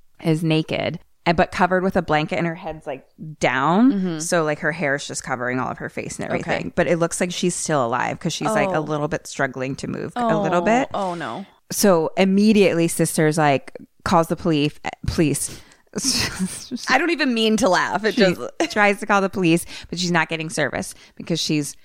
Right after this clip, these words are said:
Speaker 1: who knows where the fuck
Speaker 2: It,
Speaker 1: they are.
Speaker 2: there's no service in the warehouse of requirement.
Speaker 1: So she's like, n-, you know, kneeling in front.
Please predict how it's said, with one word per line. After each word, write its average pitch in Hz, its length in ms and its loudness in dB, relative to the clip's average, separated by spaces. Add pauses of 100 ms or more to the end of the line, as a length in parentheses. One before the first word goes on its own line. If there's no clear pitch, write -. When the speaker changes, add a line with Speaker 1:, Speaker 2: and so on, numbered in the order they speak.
(240)
Speaker 1:
who 165 180 -2
knows 147 180 0
where 139 100 -2
the 135 60 -4
fuck - 180 -4 (120)
Speaker 2:
It, 180 120 -2 (240)
Speaker 1:
they 156 120 4
are. 123 60 2
Speaker 2:
there's 202 200 2
no 226 120 4
service 196 380 0
in 170 100 -2
the 165 60 -2
warehouse 160 380 2
of 156 120 -8
requirement. 120 560 0
Speaker 1:
So 202 100 4
she's 185 260 4
like, 160 280 2 (500)
n-, 139 460 -2
you 190 260 4
know, 147 120 4
kneeling 170 360 2
in 170 60 2
front. 151 300 -2